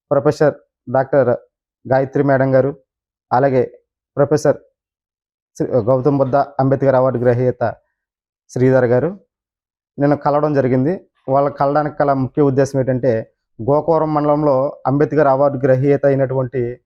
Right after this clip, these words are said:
వ్యక్తి ఉండడం సంతోషకరం అనేసి మాల మహానాడు మండలం తరపు నుంచి నేను నా టీంని తీసుకుని వచ్చి వాళ్ళని సన్మానించి మర్యాదపూర్వకంగా కలవడం జరిగింది. జరిగిన తర్వాత నేను చేసే యాక్టివిటీస్ అన్నీ కూడా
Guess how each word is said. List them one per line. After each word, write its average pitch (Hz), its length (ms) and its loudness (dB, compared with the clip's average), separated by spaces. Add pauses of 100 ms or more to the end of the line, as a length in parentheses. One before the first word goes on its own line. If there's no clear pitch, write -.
(300)
వ్యక్తి 135 220 -2
ఉండడం 143 200 0
సంతోషకరం 139 560 0
అనేసి 135 260 -4
మాల 127 220 2
మహానాడు 135 460 0
మండలం 127 360 -2
తరపు 123 260 -2
నుంచి 127 220 -10
నేను 107 360 -6 (480)
నా 143 100 2
టీంని 156 360 2
తీసుకుని 147 240 0
వచ్చి 135 460 -2 (320)
వాళ్ళని 139 200 0
సన్మానించి 139 760 -2
మర్యాదపూర్వకంగా 135 640 0
కలవడం 123 320 -2
జరిగింది. 120 420 -2 (400)
జరిగిన 151 320 0
తర్వాత 151 360 2 (340)
నేను 139 260 0
చేసే 147 240 2
యాక్టివిటీస్ 139 480 0
అన్నీ 143 160 0
కూడా 135 480 0